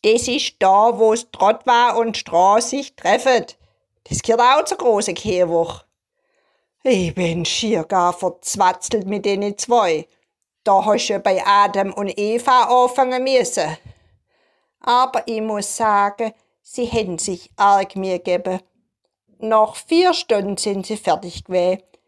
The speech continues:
haben an unserer Haustür geschellt und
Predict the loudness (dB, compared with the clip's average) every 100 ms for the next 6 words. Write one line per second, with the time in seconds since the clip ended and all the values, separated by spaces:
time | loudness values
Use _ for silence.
0 | _ _ _ 0 2 2 2 -2 -2 0
1 | 0 0 -2 -4 -6 -6 -4 0 0 0
2 | -4 _ -6 -6